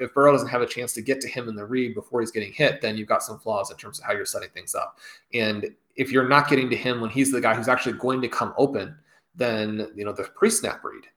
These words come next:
is not good enough. And if the scheme is not putting Boyd in a situation where he can beat the guy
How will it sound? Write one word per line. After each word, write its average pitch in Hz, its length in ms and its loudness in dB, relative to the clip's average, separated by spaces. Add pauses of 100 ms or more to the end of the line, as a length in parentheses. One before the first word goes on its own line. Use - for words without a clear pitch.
(200)
is 104 140 -6
not - 200 -6
good 98 100 -6
enough. 95 320 -8 (400)
And 131 160 4
if 117 120 -2
the 120 100 0
scheme 175 400 6
is 139 120 2
not 123 280 0
putting 123 360 0
Boyd 117 280 2
in 113 100 -4
a 113 40 -2
situation 113 520 0
where 104 100 -4
he 127 100 -2
can 110 200 -8
beat 135 180 4
the 135 80 2
guy 117 420 4